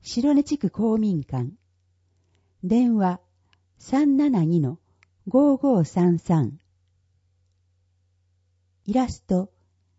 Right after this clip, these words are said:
イラストの説明。タコッコ十三人衆の日吉丸とだるまが向かい合い、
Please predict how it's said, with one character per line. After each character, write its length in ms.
イ 80
ラ 140
ス 100
ト 120
の 100
説 340
明。 260
タ 140
コ 120
ッ 140
コ 160
十 220
三 380
人 200
衆 360
の 180
日 200
吉 220
丸 220
と 140
だ 120
る 120
ま 120
が 160
向 100
か 180
い 200
合 60
い、 180